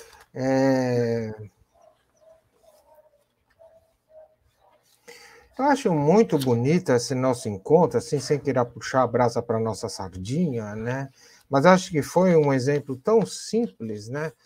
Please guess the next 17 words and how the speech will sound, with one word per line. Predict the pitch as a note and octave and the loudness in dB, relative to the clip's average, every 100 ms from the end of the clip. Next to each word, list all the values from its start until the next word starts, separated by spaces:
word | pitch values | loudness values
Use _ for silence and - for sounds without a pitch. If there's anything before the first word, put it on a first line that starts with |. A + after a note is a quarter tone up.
| _ _ | _ _
do | A#2 D3+ | -2 0
modo | C#3 C3 D#3 E3 D#3+ | 2 2 2 0 -4
como | - D3+ E3 E3 | -2 -2 -2 -2
a | |
reflexão | C#3+ D3 D3 C3+ C3 - C3+ B2+ B2+ A#2+ A2 - _ _ - | -2 -4 -4 -6 -8 -12 -8 -6 -6 -6 -8 -14 _ _ -4
e | B2+ | -2
a | B2+ | -2
pesquisa | C3 - - A2+ A#2 | -4 -8 -8 -6 -6
acadêmica, | - G#2+ G2+ C#3+ E3+ B2 A2+ - A2 | -8 -12 -6 -4 -4 -4 -8 -12 -12
né, | A2+ C3 | -12 -12
se | - C#3+ | -6 -4
desdobra | C3+ D3 B2 A#2+ B2 C3 C#3 C#3 F3+ F3+ _ _ _ _ | 0 0 -2 2 2 4 2 2 0 0 _ _ _ _
numa | B2+ C3 C3+ | -8 -2 -2
produção | C3 C#3 C3 C3 B2 - B2 B2 B2+ A#2+ | 0 0 0 -2 -6 -6 -4 -2 -2 -2
artística | A#2 - - C3+ C3+ - - E3 D#3 | -4 -8 -6 -4 -4 -6 -8 -8 -6
que | - | -8
também, | E3+ F#3 E3 C3 C3+ D#3+ F#3 | -2 0 2 2 2 2 0